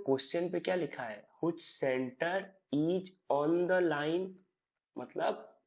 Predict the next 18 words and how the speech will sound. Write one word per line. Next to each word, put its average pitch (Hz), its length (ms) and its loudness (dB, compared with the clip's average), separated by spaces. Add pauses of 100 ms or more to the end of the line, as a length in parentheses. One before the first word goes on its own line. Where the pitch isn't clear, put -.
जो 127 160 2
center 120 680 -2
h 123 280 -4
k 185 100 2
हमने 156 320 0
choose 147 340 -4
किया 117 240 -4 (100)
था 151 120 2 (540)
वो - 300 0
इस - 320 0
line 156 440 4 (100)
के 185 120 4 (120)
ऊपर 131 360 0
है। 143 200 2 (480)
इसका - 340 2
मतलब 160 360 -2
होता 123 240 -6
है 151 380 -2